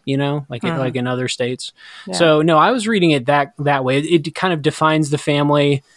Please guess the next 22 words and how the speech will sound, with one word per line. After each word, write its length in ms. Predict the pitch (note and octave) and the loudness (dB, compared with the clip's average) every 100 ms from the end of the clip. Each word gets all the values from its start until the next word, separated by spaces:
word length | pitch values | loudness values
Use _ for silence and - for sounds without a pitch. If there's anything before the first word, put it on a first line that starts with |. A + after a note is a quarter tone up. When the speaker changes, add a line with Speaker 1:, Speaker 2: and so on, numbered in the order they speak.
| _ _ _ _ _ - | _ _ _ _ _ -8
Speaker 1:
It 160 | C#3+ | -2
gives 240 | E3+ D#3 - | 0 0 2
some 180 | D#3 | 0
history 500 | C3+ E3 D#3 - D3 C#3 | 2 0 0 0 0 0
to 120 | D3+ | 0
their 640 | C#3 C#3 C3+ B2 A#2 - _ _ _ _ - | 4 4 4 2 0 -6 _ _ _ _ -16
experience. 800 | C#3+ - - - D3 E3+ F#3 F#3 | -6 -4 -2 2 4 6 4 4
It 60 | D#3+ | 4
also 240 | F#3+ C4 | 2 0
kind 280 | - F3 G3+ | -2 0 0
of 100 | E3+ | 0
harkens 480 | - - F3 E3+ C#3 | -4 -4 0 0 2
back 200 | E3 D#3 | 0 0
a 40 | |
little 400 | C3+ D3 G#3 F#3+ | 0 4 4 4
to 140 | D3+ D3+ | 0 0
the, 260 | C#3+ C3+ - | 0 0 -4
to 100 | E3 | -2
the 80 | D3 | 2
mother, 360 | C#3+ D3 D3+ | 2 4 4
grandmother 440 | C3+ D3 D3+ C#3+ B2+ | 2 2 2 2 0
character, 600 | C#3 B2+ B2 B2+ B2+ | 0 -2 -2 -2 -2